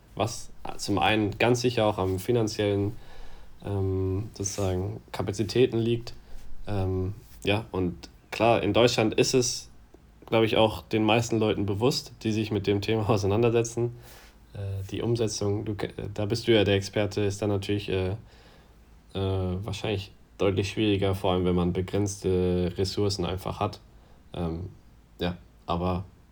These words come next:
ich glaube, das ist ganz wichtig, äh, zu verstehen und da, das ist auch ganz wichtig, auch, äh, gewisse Ergebnisse so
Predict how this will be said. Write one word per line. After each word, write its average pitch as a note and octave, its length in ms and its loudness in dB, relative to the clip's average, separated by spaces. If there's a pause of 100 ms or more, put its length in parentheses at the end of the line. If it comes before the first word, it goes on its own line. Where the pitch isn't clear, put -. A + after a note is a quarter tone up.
(160)
ich G2 160 -8
glaube, G2 220 2
das G2 160 0
ist F#2+ 120 -2
ganz G2 240 0
wichtig, G2+ 460 -4
äh, F#2 240 0
zu - 140 -8
verstehen G2 440 0
und F#2 200 0 (120)
da, G2 440 2 (520)
das G2+ 140 0
ist A2 60 2
auch G2+ 100 2
ganz C3 240 4
wichtig, B2 320 0
auch, A2+ 280 0
äh, G2+ 220 0
gewisse G#2 640 0
Ergebnisse G#2 720 0
so G2+ 340 0